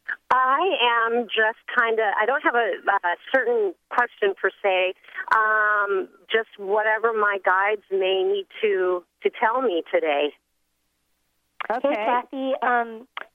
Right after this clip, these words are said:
Speaker 2: I'd love to help you, but I'm a little bit like Google in that you have to put in at least a few words. But the words that they're
Speaker 3: <laughs>
Speaker 2: suggesting that you ask about are health.
Speaker 1: Okay. So I feel an emptiness,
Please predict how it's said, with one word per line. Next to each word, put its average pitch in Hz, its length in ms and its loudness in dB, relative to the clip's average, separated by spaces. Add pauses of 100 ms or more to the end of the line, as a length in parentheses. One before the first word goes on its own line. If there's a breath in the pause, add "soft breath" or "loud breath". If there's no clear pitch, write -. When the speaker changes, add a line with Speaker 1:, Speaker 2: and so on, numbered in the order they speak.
(120)
Speaker 2:
I'd 233 140 0
love 269 280 0
to 302 80 -4
help 277 320 0
you, 233 220 -4
but 233 160 0
I'm 240 120 -4
a 233 40 -2
little 269 220 -2
bit - 180 -8
like 226 280 -2
Google 233 560 -2 (260)
in 226 140 -2
that 226 120 -2
you 233 60 -4
have 247 220 0
to 285 80 -14
put 285 200 -6
in 254 180 -2
at 208 120 -6
least 269 280 -6
a 247 60 -2
few 233 240 -6
words. 196 440 -2 (140)
But 226 180 -2
the 220 100 -2
words 269 240 0 (100)
that 311 140 -4
they're 254 160 -2
Speaker 3:
<laughs> 202 100 -2
Speaker 2:
suggesting 285 500 -4
that 285 180 -4
you - 100 -6
ask 233 260 -2
about 208 400 -2
are 180 120 -2
health. 226 400 -2 (1700)
Speaker 1:
Okay. 220 520 0 (520 loud breath)
So 254 320 2 (120)
I 233 160 2 (120)
feel 359 220 2
an 247 420 0
emptiness, 208 560 0